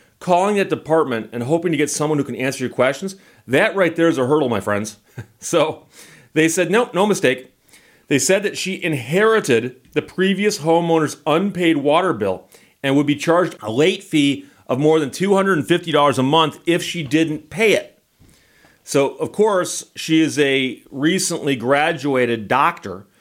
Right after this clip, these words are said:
She's got student debt up to here. Uh, and she said she couldn't pay the bill unless she wiped out all of her savings. So now she's faced with a choice. Does she wipe out her savings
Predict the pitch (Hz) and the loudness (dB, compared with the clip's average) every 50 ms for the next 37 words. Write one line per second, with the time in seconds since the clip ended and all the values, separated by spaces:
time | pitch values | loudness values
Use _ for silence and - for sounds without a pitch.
0 | _ _ _ _ _ _ - 135 127 123 151 143 139 139 - - - - 170 180 | _ _ _ _ _ _ -6 -4 -2 0 0 0 0 0 -6 -8 -8 -4 -2 -2
1 | 185 160 156 143 127 110 139 147 143 135 - - - 143 143 - - 120 113 107 | -2 -2 -4 -6 -6 -2 0 0 0 0 -2 -2 -2 -2 -2 -2 -4 -6 -6 -6
2 | - 165 180 165 123 110 120 127 147 - _ _ _ _ _ _ _ _ _ _ | -4 0 0 2 2 0 -2 -4 -8 -14 _ _ _ _ _ _ _ _ _ _
3 | _ _ _ _ _ - 131 123 120 120 117 117 117 117 - 143 123 - 135 123 | _ _ _ _ _ -2 2 2 4 4 4 4 2 0 -2 -6 -8 -8 -8 -2
4 | - 165 147 - 143 127 - 180 180 165 160 160 170 165 147 143 123 104 160 175 | 0 0 0 0 -4 -4 0 0 0 0 0 0 2 2 2 2 0 2 2 2
5 | 180 180 151 - 135 139 143 135 - - 135 127 123 120 127 147 156 180 180 - | 2 2 0 -2 0 0 -2 -2 0 0 -2 -2 0 0 0 0 0 0 -2 -2
6 | - 165 160 160 156 - 139 139 147 147 135 139 135 113 - - - 165 170 202 | 0 0 0 0 0 0 0 0 2 2 2 0 0 -2 -2 -2 0 0 0 0
7 | 175 143 117 98 92 - - 98 - - - - 123 123 127 131 143 139 - 143 | 0 -2 -4 -6 -6 -14 -16 -14 -14 -12 -8 -6 -2 0 0 0 0 -2 -4 -8
8 | 131 120 - 143 131 127 127 123 123 117 - - 220 220 156 110 - - - - | -10 -6 -2 0 0 0 0 -4 -10 -10 -4 -2 -2 -2 -2 -4 -6 -10 -12 -12
9 | - _ _ _ _ _ _ _ _ _ _ - 117 113 107 - - 123 120 113 | -12 _ _ _ _ _ _ _ _ _ _ -6 -6 -4 -4 -6 -6 -6 -6 -2
10 | 120 131 131 160 165 165 170 151 156 156 151 147 131 120 - - 127 127 139 151 | -2 0 0 0 0 0 0 0 0 0 0 -2 -2 -2 -2 -2 0 0 0 -2
11 | 208 247 262 - - | -4 -6 -6 -8 -12